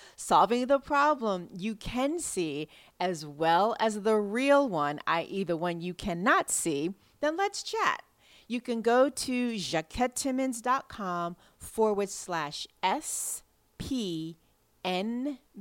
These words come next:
B. Again, jacquettetimmons dot com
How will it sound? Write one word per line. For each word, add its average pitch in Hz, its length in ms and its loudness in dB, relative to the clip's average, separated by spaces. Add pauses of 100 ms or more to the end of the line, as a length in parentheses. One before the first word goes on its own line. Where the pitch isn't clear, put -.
(180)
B. 160 480 -4 (460)
Again, 185 640 -4
jacquettetimmons 226 1300 -4
dot - 320 -2
com 175 500 -2